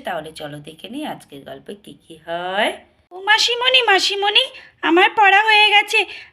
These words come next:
আমি তাহলে বইটা গুছিয়ে রেখে দেব। ও, তোর পড়া হয়ে গেছে? আচ্ছা, ঠিক আছে, তাহলে গুছিয়ে রেখে দাও, সুন্দর করে গুছিয়ে রাখবে। পড়াটা ভালো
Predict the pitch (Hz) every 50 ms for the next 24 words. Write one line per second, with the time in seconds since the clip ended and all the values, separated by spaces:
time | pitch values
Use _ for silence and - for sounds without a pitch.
0 | - 285 311 285 294 285 311 302 302 294 311 339 440 466 466 415 359 320 311 339
1 | 359 392 339 427 381 - - 302 285 277 269 269 311 320 269 349 381 294 494 523
2 | 480 381 - _ - - 226 247 269 269 262 247 254 262 254 - 220 208 214 247
3 | 247 233 214 214 220 233 247 269 - 403 392 359 311 - - - - - - 226
4 | 254 254 269 285 285 302 277 269 285 277 269 262 262 262 262 - - _ _ -
5 | - 214 226 233 226 240 254 247 - 285 269 262 262 262 - 285 247 254 247 254
6 | - - - - - - 233 247 254 254 254 254 254 269 269 269 240 269 - 269
7 | 269 254 262 262 254 269 254 254 247 233 233 233 254 262 247 226